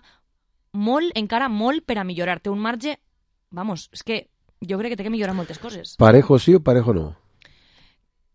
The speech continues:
Speaker 1: Que va jugar, sí.
Speaker 2: Sí, tu
Speaker 1: Sí,
Speaker 2: el ficaries,
Speaker 1: sí, sí,
Speaker 2: no?
Speaker 1: sí.
Speaker 2: Perquè com diuen que li entra la melancolia i és com quan veus una nòvia, ixa, la primera nòvia de la tua vida, que la vols tant i,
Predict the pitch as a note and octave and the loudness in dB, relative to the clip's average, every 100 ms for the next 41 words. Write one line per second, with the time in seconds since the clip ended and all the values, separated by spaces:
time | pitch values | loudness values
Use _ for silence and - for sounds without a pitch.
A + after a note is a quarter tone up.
0 | _ _ _ _ - A#3+ G3+ G#3 A#3+ D#4+ | _ _ _ _ -6 -2 -2 -2 -4 -4
1 | - E3 - _ _ _ F2+ E2 D#2 G2+ | -8 -14 -18 _ _ _ -8 -8 -2 0
2 | G2+ G#2 F#2+ G#2+ E2 E2 C3 A#2 F#2+ G2 | 2 2 4 2 2 0 2 2 0 0
3 | G#2+ A#2 A2+ A2+ A2+ A2+ A2+ A2 G#2+ G#2+ | 4 4 6 4 2 2 0 0 0 -2
4 | F#2+ A#2 D3+ C#3+ D3 D3 C#3 C3 B2 C#3 | -2 2 4 4 2 2 4 4 2 0
5 | B2+ C3+ C3 C3 C3 C3+ C3 B2+ B2+ B2+ | 2 4 4 4 4 4 4 2 2 0
6 | A#2+ B2 B2+ B2 C3 B2 A#2 A#2 B2+ B2 | 0 0 0 4 4 4 2 2 2 2
7 | A2+ A#2 A2+ G#2+ - B2 B2 A#2+ | 2 0 0 -2 2 2 2 2